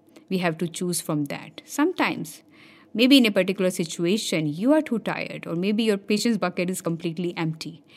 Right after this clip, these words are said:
Maybe you had a rough day or you had a fight with your partner, and you yourself want to throw a tantrum, and you don't want to test your patience. So maybe the best outcome is to just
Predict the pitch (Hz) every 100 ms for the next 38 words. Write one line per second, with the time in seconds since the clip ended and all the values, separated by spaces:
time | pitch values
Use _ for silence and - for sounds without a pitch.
0 | - - - 185 190 214 208 196 180 170
1 | 170 165 - 175 175 165 175 180 170 160
2 | 185 180 - 156 160 190 247 170 151 147
3 | 139 - _ - - 170 170 262 370 320
4 | - 226 202 185 185 214 - 175 175 185
5 | 160 160 160 151 156 - - - - _
6 | - 170 175 180 160 214 220 160 147 151
7 | 170 165 160 - _ - - 160 160 165
8 | 156 156 147 151 147 - - - - -
9 | - 202 226 359 247 165 214 - 208 180
10 | - 185 175 180 185 156 175 170 185 -